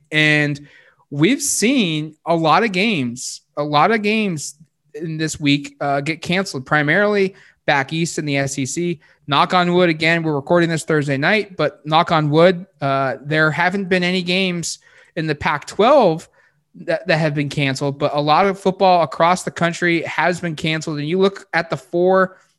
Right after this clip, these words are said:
three, five o'clock window, and you've got Nevada versus New Mexico. That's not gonna draw really any eyeballs. Arkansas at number six, Florida on E S P N at four o'clock.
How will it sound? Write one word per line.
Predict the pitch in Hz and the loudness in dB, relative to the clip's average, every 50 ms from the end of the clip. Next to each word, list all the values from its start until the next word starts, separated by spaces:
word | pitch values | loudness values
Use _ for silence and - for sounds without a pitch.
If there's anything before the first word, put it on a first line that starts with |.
| _ _ _ | _ _ _
three, | - - 160 165 175 175 185 190 185 185 170 | -10 -6 -2 2 4 4 4 4 2 0 -2
five | - - - 170 156 165 175 175 175 175 | -2 -2 -2 0 2 2 2 2 0 0
o'clock | 170 - - 170 151 143 - - | -4 -4 0 2 2 2 2 -2
window, | 147 139 151 202 262 285 202 143 127 120 120 120 127 123 _ _ _ _ _ _ _ - | -2 0 2 2 4 4 4 4 4 4 2 0 -2 -4 _ _ _ _ _ _ _ -2
and | 156 156 156 156 156 156 156 143 | 0 2 2 2 2 0 -2 -4
you've | 139 165 170 165 160 | -4 -4 -4 -2 0
got | 170 151 143 - - | 0 0 0 0 -4
Nevada | 143 131 131 147 151 160 170 170 170 165 165 160 - - - _ _ _ _ _ - | -4 -2 0 2 2 4 4 4 6 6 4 4 0 -2 -8 _ _ _ _ _ -8
versus | 139 156 147 131 - - | -2 -2 -2 0 0 -2
New | 139 | 0
Mexico. | 143 147 143 - - - 151 139 135 | 0 0 -2 -4 -4 -4 -2 0 0
That's | 135 139 135 - | 0 0 0 0
not | 160 139 131 131 | 0 0 0 0
gonna | 143 131 131 | -2 -4 -4
draw | 127 135 131 127 | 0 0 2 2
really | 127 123 127 127 127 127 127 - - | 2 0 -2 -2 -4 -4 -4 -2 0
any | 196 196 180 156 139 | 2 2 2 2 0
eyeballs. | 131 127 123 131 123 120 120 120 120 - - _ - | 0 0 0 0 0 0 0 -2 -4 -8 -8 _ -2
Arkansas | 151 170 170 196 180 151 - 175 170 165 151 - | -2 0 0 0 -2 0 2 4 4 4 2 0
at | 151 147 143 - 151 | 0 -2 -2 -2 -4
number | 151 147 143 139 | -4 -4 -4 -4
six, | - - - 131 - | -4 -4 -8 -8 -10
Florida | - - - 151 151 151 151 147 | -16 -10 -6 -2 0 2 2 2
on | 131 135 135 135 | 2 0 -2 -2
E | 143 151 147 | -2 -2 0
S | 139 127 - | 0 -2 -2
P | - - 143 135 139 | -6 -8 -6 -4 -2
N | 139 139 135 | -2 -2 -2
at | 131 139 | -4 -6
four | _ - 143 135 127 | _ -4 -2 -2 -2
o'clock. | 123 - - 135 131 131 - - _ | -2 -2 0 0 0 0 -2 -6 _